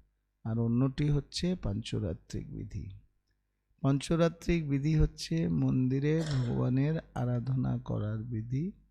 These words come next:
এবং ভাগবতম বিধি হচ্ছে শ্রবণ কীর্তনাদি নববিধা ভক্তি। তাহলে কি হচ্ছে দেখুন, খুব সুন্দর এখানে সিদ্ধান্ত দেয়া হলো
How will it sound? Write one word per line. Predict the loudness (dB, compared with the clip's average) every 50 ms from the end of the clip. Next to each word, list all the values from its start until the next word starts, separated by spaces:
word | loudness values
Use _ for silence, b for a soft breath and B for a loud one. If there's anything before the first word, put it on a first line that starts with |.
| _ _ _ _ _ _ _ _ _ _ _ _ _ -2
এবং | 0 2 4 6 6 6 6 4 4 4 2 4 6
ভাগবতম | 6 6 6 4 0 0 0 0 0 0 0 0 0 2 2 2
বিধি | 2 2 2 2 0 2
হচ্ছে | 2 0 -2 -4 -8 -6 -4 -4 -2 -2
শ্রবণ | -2 -2 -2 -2 -2 -2 -2 0 -2 -2
কীর্তনাদি | -2 -4 -6 -8 -8 -8 -8 -6 -4 -2 -2 -2 -4 -4 -2 -2 -2 -2
নববিধা | -2 -2 -2 -4 -4 -6 -8 -8 -8 -10 -8 -6 -6 -6
ভক্তি। | -6 -8 -10 -10 -14 -20 -20 -20 -20 -20 -20 _ _ _ _ _ _ _ _ _ _ _ _ -20 -20 -20 _ _ _ _ _ _ _ _ _ _
তাহলে | -6 -4 -2 -2 -2
কি | -2 -2 -2
হচ্ছে | -2 -2 -4 -6 -8
দেখুন, | -8 -8 -8 -8 -8 -8
খুব | -8 -6 -6 -6
সুন্দর | -6 -2 0 2 2 4 4 4 2 0 -2 -4 -8 -14 -16 -16 -16 -16 _ _ _ _ _ _ _ _ _ _
এখানে | -8 -6 -4 -2 -2 0 0 0
সিদ্ধান্ত | -2 -2 -4 -4 -4 0 2 2 2 2 0 -4 -6 -8
দেয়া | -8 -6 -6 -4 -4 -4
হলো | -4 -4 -4 -6 -6 -6 -6 -8